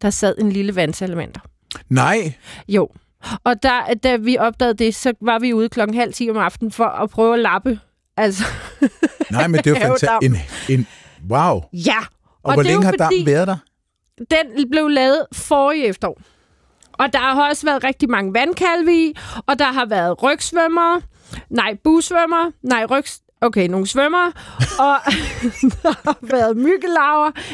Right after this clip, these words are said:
Speaker 1: ikke dem, der stikker, sikkert
Speaker 2: Ja.
Speaker 1: også dem, der stikker, men jeg siger til min mor, det ikke er stikmyg, der har lagt larver. Nå.
Speaker 2: Det skal, ja, ja.
Speaker 1: Anyway, tilbage til historien. Vi tager og går helt vildt i gang, og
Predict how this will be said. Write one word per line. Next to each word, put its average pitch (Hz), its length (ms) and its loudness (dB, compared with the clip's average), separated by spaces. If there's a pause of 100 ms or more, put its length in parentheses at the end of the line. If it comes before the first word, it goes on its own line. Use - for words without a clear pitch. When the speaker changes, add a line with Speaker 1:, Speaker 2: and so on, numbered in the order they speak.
(120)
Speaker 1:
ikke 262 200 0
dem, 226 160 2
der 214 80 -2
stikker, 320 440 -2 (260)
sikkert 214 240 0
Speaker 2:
Ja. 170 40 0
Speaker 1:
også - 140 -2
dem, 180 120 -4
der 190 80 -4
stikker, 190 240 -4
men 202 60 -2
jeg 208 80 0
siger 247 180 0
til 240 100 -4
min 214 140 -2
mor, 185 140 0
det 196 100 -2
ikke 190 120 -2
er 196 40 -2
stikmyg, 175 500 -6
der 180 80 0
har 190 100 -4
lagt 135 240 -6
larver. - 360 -6
Nå. 113 100 0
Speaker 2:
Det 117 80 2
skal, - 260 -8
ja, 117 100 0
ja. 95 160 -2 (260)
Speaker 1:
Anyway, 359 300 0
tilbage 330 540 0
til 330 60 2
historien. 247 300 0 (220)
Vi 247 200 4 (160)
tager 240 280 0 (480)
og 285 360 2
går 302 200 2 (120)
helt 320 300 2
vildt 285 240 0
i 262 60 -4
gang, 208 220 -2
og 226 320 -4